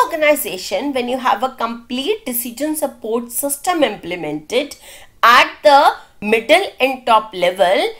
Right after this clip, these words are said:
it improves the interpersonal communication because the various managers of the two levels can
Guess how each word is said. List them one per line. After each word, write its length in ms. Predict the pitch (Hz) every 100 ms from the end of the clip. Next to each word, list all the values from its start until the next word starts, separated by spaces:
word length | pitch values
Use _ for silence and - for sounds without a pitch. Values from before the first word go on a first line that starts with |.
| - - -
it 180 | -
improves 680 | 294 285 247 269 320 453 480
the 160 | - 480 -
interpersonal 1040 | 285 277 320 330 294 294 269 226 233 247
communication 880 | 240 196 202 202 - 156 156 - 277
because 320 | 277 269 269
the 80 | 277
various 480 | 208 196 247 311 294
managers 560 | 247 233 233 240 277
of 160 | 254 233
the 120 | 240
two 220 | - 262
levels 720 | 269 202 175 165 185 277 311 - - - - -
can 360 | 311 349 427